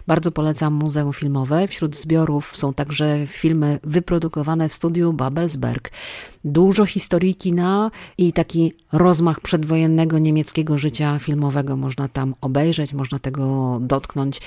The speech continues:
Spędza się czas naprawdę filmowo i naprawdę ciekawie. W środę w Kinie Forum także taki przedpremierowy, ciekawy pokaz Gaucho Gaucho. Film argentyński.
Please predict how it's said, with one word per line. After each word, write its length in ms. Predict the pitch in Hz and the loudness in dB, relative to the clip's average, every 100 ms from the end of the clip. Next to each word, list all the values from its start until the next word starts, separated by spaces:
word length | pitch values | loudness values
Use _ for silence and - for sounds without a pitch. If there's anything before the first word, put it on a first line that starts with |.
| - - | -14 -12
Spędza 360 | - - 147 139 | -8 -2 0 0
się 160 | - 135 | -2 -4
czas 420 | 147 143 - - | -2 -2 -2 -2
naprawdę 440 | 139 131 143 143 | -2 -2 -2 -2
filmowo 540 | - 135 135 143 147 147 - | -4 -2 0 0 2 -2 -4
i 320 | 147 139 135 | -2 2 2
naprawdę 680 | 135 123 127 131 135 131 135 - | 0 -2 -6 -4 -4 -4 -4 -8
ciekawie. 480 | - 139 113 120 113 - - - - - | -8 -6 -6 -6 -8 -12 -18 -18 -16 -12
W 40 | - | -2
środę 720 | 220 226 285 220 143 147 196 | 2 4 4 4 2 2 0
w 120 | - | -2
Kinie 260 | - 185 160 | 0 0 0
Forum 500 | - 139 139 175 180 | -2 0 0 0 0
także 520 | 160 170 165 165 165 - | -2 -2 0 0 0 -4
taki 260 | 156 156 - | -8 -8 -10
przedpremierowy, 1080 | - - - - 165 160 156 160 156 160 160 | -6 -6 -6 -4 0 2 2 2 2 0 0
ciekawy 400 | 151 156 151 147 | -2 -4 -4 -4
pokaz 420 | 143 135 165 165 | -4 -4 -2 -4
Gaucho 380 | 156 160 165 175 | -2 -2 0 -2
Gaucho. 480 | 170 135 117 - - - | -2 -2 -4 -8 -12 -14
Film 260 | - 175 175 | 2 4 4
argentyński. 920 | - 175 165 156 147 135 - 170 196 | 2 0 2 0 0 -2 -2 0 0